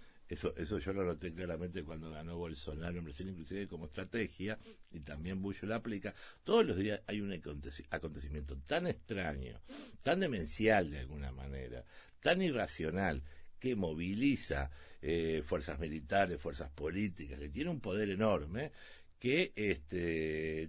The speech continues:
las personas van naturalizando todo ese proceso como mecanismo de defensa.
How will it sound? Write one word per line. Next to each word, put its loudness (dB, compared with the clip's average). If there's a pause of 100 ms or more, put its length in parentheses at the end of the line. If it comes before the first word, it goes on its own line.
las -2
personas 0
van 2
naturalizando -2
todo 0
ese -2
proceso -4
como 2
mecanismo -4
de 0
defensa. -4